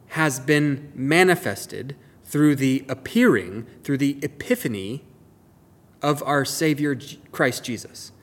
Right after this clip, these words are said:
who abolished death and brought life and immortality to light through the gospel. The Feast of Epiphany is about the manifestation or appearing of Christ.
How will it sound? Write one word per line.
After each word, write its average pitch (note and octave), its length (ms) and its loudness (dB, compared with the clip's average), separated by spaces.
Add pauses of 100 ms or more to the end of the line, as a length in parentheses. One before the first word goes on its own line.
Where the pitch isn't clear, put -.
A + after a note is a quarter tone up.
(100)
who D#3 120 6
abolished D#3 720 4
death A#2+ 360 -4 (260)
and B2+ 160 -2
brought C#3 340 4
life D#3 480 2
and C3 160 -2
immortality B2+ 760 0
to B2+ 180 -6
light A2+ 540 -4 (320)
through C3+ 340 2
the C3 100 -2
gospel. A2 440 -8 (1900)
The B2+ 80 -6
Feast G3+ 300 2
of F3 100 4
Epiphany C#3 400 -2
is B2+ 160 -6
about A#2 260 -2
the B2 60 -2
manifestation C3 1200 -2 (260)
or B2+ 200 0
appearing B2+ 680 2
of G#2+ 160 -12
Christ. - 520 -16